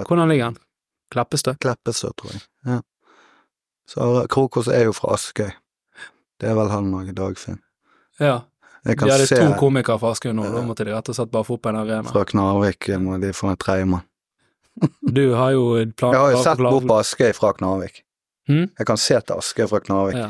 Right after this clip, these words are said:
Speaker 2: så du har sett bort og drømt.
Speaker 1: Drømt om
Speaker 2: <laughs> Drømt om
Speaker 1: Askøy.
Speaker 2: Askøy.
Speaker 1: Ja.
Speaker 2: Så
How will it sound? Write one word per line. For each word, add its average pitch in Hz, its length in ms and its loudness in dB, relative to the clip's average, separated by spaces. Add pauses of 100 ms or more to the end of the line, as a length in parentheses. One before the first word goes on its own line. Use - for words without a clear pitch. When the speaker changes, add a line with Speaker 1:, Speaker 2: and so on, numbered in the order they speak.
(140)
Speaker 2:
så - 140 -8
du 123 60 2
har 120 340 0
sett 135 220 -4
bort 123 160 -2
og 110 80 -2
drømt. 117 400 -2 (260)
Speaker 1:
Drømt 110 320 2
om 165 120 0
Speaker 2:
<laughs> 127 40 0
Drømt 160 320 2
om 127 160 2
Speaker 1:
Askøy. 123 380 0
Speaker 2:
Askøy. - 100 -8
Speaker 1:
Ja. 143 120 -2 (1000)
Speaker 2:
Så 120 140 -6